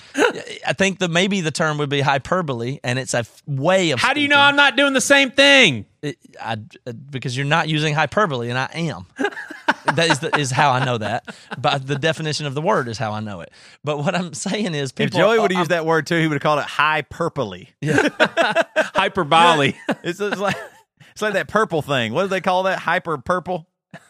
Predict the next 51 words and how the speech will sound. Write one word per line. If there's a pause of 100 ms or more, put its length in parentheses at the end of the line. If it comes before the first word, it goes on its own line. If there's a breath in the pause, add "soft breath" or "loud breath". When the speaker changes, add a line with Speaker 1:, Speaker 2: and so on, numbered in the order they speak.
(160)
Speaker 1:
What
Speaker 3:
ahead,
Speaker 1:
I,
Speaker 3:
Matt.
Speaker 1:
the
Speaker 3:
Sorry.
Speaker 1:
point
is
that
people
bias
themselves
to (380)
claim
how
much
they (420)
are, (120)
are
sincere
and
care
about
other
people
more
than
they
actually
do.
That
is
what
I'm
trying
to (280)
hint
at
with
the
way
that
I'm
talking.
I'm
saying
it's
more
helpful
to
me